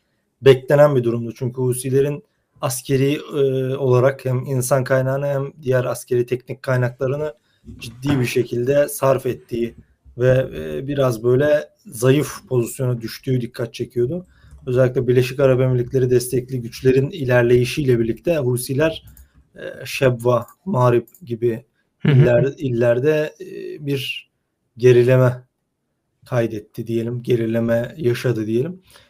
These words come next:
Speaker 1: E, bu da Yemen'deki savaşın açıkçası dengelerinin yeniden değişebileceği şeklinde yorumlandı.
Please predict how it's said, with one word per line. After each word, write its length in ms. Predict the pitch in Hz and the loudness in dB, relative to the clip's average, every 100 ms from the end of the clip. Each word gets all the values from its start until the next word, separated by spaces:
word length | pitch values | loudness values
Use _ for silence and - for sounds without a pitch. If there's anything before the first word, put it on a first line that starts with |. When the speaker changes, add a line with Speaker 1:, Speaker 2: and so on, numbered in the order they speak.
| _ - | _ -20
Speaker 1:
E, 60 | - - - - - | -16 -14 -12 -12 -6
bu 120 | 139 | 2
da 120 | 135 135 | 6 8
Yemen'deki 540 | 127 127 131 127 127 | 6 6 4 2 -2
savaşın 460 | - 123 123 143 127 | -2 0 0 -2 -6
açıkçası 640 | 117 - - 120 156 123 | -6 -10 -6 -6 -6 -2
dengelerinin 580 | 131 123 123 127 135 131 | 0 4 4 2 0 0
yeniden 520 | 127 127 131 135 120 | 0 0 0 -2 0
değişebileceği 1040 | 123 123 120 127 117 120 113 127 127 123 - _ _ | 2 2 0 -2 2 0 2 2 2 2 -6 _ _
şeklinde 460 | - 123 127 120 123 | -4 -4 -4 -6 0
yorumlandı. 800 | 123 127 127 123 123 135 160 | 4 4 4 2 0 -2 -6